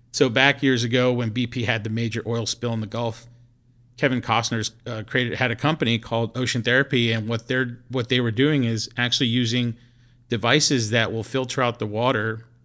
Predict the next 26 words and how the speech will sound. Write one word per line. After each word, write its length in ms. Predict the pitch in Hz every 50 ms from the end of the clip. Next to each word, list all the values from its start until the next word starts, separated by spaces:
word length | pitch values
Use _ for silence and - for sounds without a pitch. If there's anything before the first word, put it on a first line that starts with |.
| _ _ -
and 120 | 117 110
the 100 | 113 110
oil. 400 | - 123 131 131 127 107 101 104
So 140 | 98 - 120
it 20 | 110
would 140 | 110 107
take 180 | - - 123 117
the 80 | - 113
water, 340 | 110 113 117 120 120 117 -
wa-, 340 | - 104 113 117 120 123 117 -
water 320 | 107 104 117 123 131 143
and 120 | 143 123 -
oil 200 | - 127 127 131 120
particles 640 | 123 - - 110 101 110 - 98 104 104 - - - _ _ _ _ _ - _ _ -
and 120 | - 120
separate 460 | - - 139 135 - 127 131 131 120
them 140 | - 117 123
out, 160 | 131 127 120
essentially 520 | 113 107 - - 180 202 202 - - 120 107
filtering 540 | 110 - 123 120 117 - - 123 120 113 113
out 240 | 110 110 104 -
oil 320 | 123 120 123 120 117 104 98
from 280 | - - - 113 107
the 100 | 107 107
water 280 | 104 95 104 104 101 98
system, 420 | - - 92 87 - - 82 90